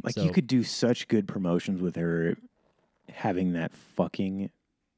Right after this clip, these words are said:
Speaker 1: lion head on. Like,
Speaker 2: <laughs> Yeah, totally.
Speaker 1: it's like dark room, door opens up, like,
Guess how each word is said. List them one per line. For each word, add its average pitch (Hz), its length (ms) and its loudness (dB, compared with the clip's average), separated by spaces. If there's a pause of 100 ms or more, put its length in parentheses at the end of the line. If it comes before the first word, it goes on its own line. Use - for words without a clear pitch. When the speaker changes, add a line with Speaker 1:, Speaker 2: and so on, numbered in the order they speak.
(240)
Speaker 1:
lion 82 500 0
head 80 220 -6
on. 78 340 -10 (420)
Like, 80 300 -10 (100)
Speaker 2:
<laughs> - 120 -18
Yeah, - 100 -12 (160)
totally. 156 260 -12
Speaker 1:
it's - 80 -10
like 98 200 2 (140)
dark 95 340 2
room, 87 460 0 (260)
door 87 400 -4
opens 92 400 -6
up, 85 240 -8 (200)
like, 92 200 -8